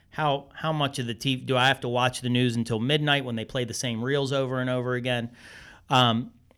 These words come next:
you know, if I'm one of those people who's just feeling, like, a little overwhelmed right now, what are some things that I can do, maybe a practice or,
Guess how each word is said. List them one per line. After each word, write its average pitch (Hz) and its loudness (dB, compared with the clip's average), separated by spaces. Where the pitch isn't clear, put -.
you 147 2
know, 131 2
if 185 2
I'm 202 4
one 175 4
of 160 6
those 147 4
people 143 0
who's 127 0
just 135 0
feeling, 135 -2
like, 120 -4
a 131 -4
little 131 2
overwhelmed 117 0
right 107 -2
now, 104 -2
what 175 6
are 208 8
some 131 4
things 131 2
that 123 4
I 120 4
can 113 -2
do, 110 0
maybe 117 -2
a 104 -4
practice 120 0
or, 113 0